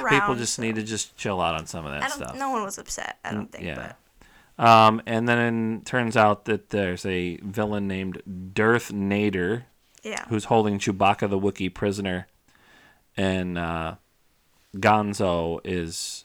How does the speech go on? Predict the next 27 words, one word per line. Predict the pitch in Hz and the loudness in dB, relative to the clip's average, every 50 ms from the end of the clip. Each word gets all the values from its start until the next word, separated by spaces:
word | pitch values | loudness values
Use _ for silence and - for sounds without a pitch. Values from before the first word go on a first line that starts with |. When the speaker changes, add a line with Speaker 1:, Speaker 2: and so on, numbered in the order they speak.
| _ _ _ _ _ _ _ _ _ _ _ _ _ _ _ _ _ _ _ _ - - | _ _ _ _ _ _ _ _ _ _ _ _ _ _ _ _ _ _ _ _ -16 -12
Speaker 2:
Darth | - 180 175 | -8 -6 -4
Speaker 1:
um, | 90 85 90 | -4 -4 -4
Speaker 2:
Nader. | 95 | -2
Speaker 1:
Darth | 104 104 101 - - | -2 -2 -2 -2 -4
Nader, | 98 90 87 87 87 85 82 80 | -6 -4 -4 -4 -4 -4 -4 -6
and | 85 98 | -6 -6
we | 98 95 | -8 -8
figure | 92 - - 101 95 92 | -8 -8 -8 -6 -6 -6
that | 90 92 92 | -6 -4 -4
out | 90 87 87 80 - | -4 -4 -4 -6 -8
as | 98 95 87 - | -10 -12 -12 -10
he's | 95 92 90 85 - - - _ _ _ _ - | -10 -10 -10 -10 -14 -18 -20 _ _ _ _ -8
turns | - - 110 104 95 90 - - | -6 -6 -4 -4 -6 -8 -10 -10
his | - - 98 92 - | -8 -6 -6 -6 -8
helmet | - - 98 98 101 98 92 - _ _ - _ _ _ _ _ _ _ _ _ _ _ _ _ _ | -8 -8 -6 -6 -6 -8 -10 -14 _ _ -20 _ _ _ _ _ _ _ _ _ _ _ _ _ _
sideways | - - 110 95 92 90 90 87 85 85 80 - | -4 0 2 2 2 0 -2 -4 -4 -4 -4 -4
so | - | -6
you | 95 | -6
can | - 98 | -6 -6
Speaker 2:
He's | - | -4
Speaker 1:
see | - 101 | -4 -4
Speaker 2:
got | 95 | -4
Speaker 1:
his | 92 87 90 | -4 -6 -6
Speaker 2:
his | 92 95 | -6 -4
Speaker 1:
nose. | 95 92 90 90 87 87 85 85 | -4 -4 -4 -4 -4 -6 -6 -8
Speaker 2:
nose, | - - - | -10 -12 -14
yeah. | - - - | -14 -16 -18